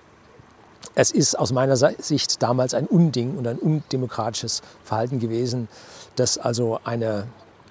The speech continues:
Kanzlerin, die aufgrund unseres föderalen Systems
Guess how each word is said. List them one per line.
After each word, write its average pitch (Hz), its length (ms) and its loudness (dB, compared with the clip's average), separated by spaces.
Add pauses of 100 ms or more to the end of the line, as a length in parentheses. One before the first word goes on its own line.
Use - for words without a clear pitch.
(360)
Kanzlerin, 175 720 4 (340)
die 131 300 0 (840)
aufgrund 131 920 0
unseres 120 420 -4
föderalen 123 800 0
Systems 139 960 -2